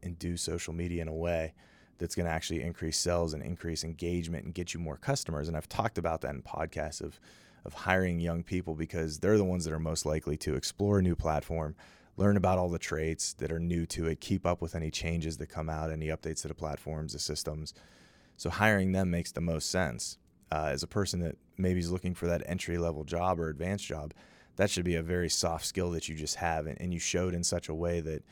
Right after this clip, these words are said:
your social media makes sense. And it doesn't mean you have to have tens of thousands of followers or else you're failing. It shows that you're engaging on there, that you're on there every day,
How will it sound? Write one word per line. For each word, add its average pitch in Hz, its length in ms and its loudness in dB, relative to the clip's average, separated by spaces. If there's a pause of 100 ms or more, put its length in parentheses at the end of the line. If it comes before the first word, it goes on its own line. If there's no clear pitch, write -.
(500)
your 92 120 0
social 92 320 2
media 87 240 0
makes 80 260 -4
sense. 95 280 2
And 80 80 -2
it 87 80 -4
doesn't 107 260 4
mean 104 160 6
you 95 100 2
have 85 200 -4
to - 80 -8
have 76 140 -2 (120)
tens 107 320 2
of 90 80 -2
thousands 90 400 0
of 80 60 -8
followers 98 440 4
or 85 100 0
else 85 160 -4
you're - 80 -10
failing. 117 340 2
It 87 100 -2
shows 104 280 2
that 95 80 2
you're 92 180 0
engaging 87 500 0
on 76 140 -8
there, 71 160 -8
that 76 160 -8
you're 76 100 -2
on 87 140 -2
there 87 100 0
every 90 200 -2
day, 82 320 -2